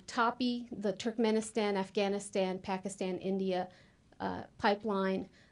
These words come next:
that would seek to bring Turkmen gas to, um, meet the energy needs of, uh, again, Afghanistan, Pakistan, and India, is again ever closer to becoming a reality,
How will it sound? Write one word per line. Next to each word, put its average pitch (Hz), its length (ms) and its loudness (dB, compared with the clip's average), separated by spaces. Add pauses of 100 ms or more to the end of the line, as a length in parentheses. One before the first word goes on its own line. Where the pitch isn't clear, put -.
that 190 200 0
would 196 160 -4
seek 233 300 -2
to 220 100 -4
bring 190 300 0
Turkmen 202 500 -2
gas 185 520 -2 (380)
to, 202 440 -2 (420)
um, 185 340 -2
meet 220 240 0
the 202 120 0
energy 196 380 0
needs 190 460 0
of, 180 460 -2 (340)
uh, 190 200 -2
again, 190 340 -2
Afghanistan, 185 640 -2
Pakistan, 185 560 -4
and 175 120 0
India, 190 360 0 (260)
is 220 220 4
again 214 480 2 (300)
ever 220 400 2 (220)
closer 202 540 0
to 196 160 -4
becoming 190 540 0
a 180 40 -2
reality, 185 600 -2